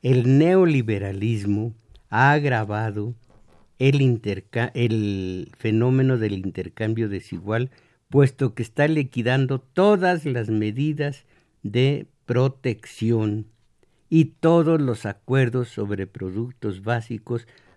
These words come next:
con los cuales trataron de defenderse los países del tercer mundo. Ah, caray, esto creo que ya lo leí. Sí, ya lo leí. Vámonos a, a la siguiente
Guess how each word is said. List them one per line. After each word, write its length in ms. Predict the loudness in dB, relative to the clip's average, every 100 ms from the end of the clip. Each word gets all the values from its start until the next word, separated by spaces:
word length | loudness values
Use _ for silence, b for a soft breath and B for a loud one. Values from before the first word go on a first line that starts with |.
| -6
con 260 | 2 4
los 160 | 4 0
cuales 480 | 0 2 2 0 -2
trataron 560 | -4 -4 -2 0 0
de 120 | 0 -2
defenderse 680 | -4 -4 -4 -4 -6 -8
los 220 | -8 -10
países 540 | _ -8 -8 -10 -12 -10
del 140 | -12
tercer 440 | -12 -16 -12 -12 -8
mundo. 380 | -8 -8 -10 -14 b b
Ah, 240 | -8 -8
caray, 400 | -10 -10 -8 -10
esto 300 | -12 -14 -14
creo 200 | -14 -12
que 140 | -10
ya 140 | -10 -10
lo 140 | -12
leí. 440 | -14 -16 -16 -18 -20 b b b b _
Sí, 280 | -4 -4 -4
ya 160 | -6
lo 140 | -8 -8
leí. 480 | -8 -10 -10 -12 -14 B B B -20 -8
Vámonos 560 | -4 -2 -2 -4 -8
a, 100 | -16 -16
a 160 | -14
la 160 | -12 -14
siguiente 720 | -12 -12 -8 -10 -10 -14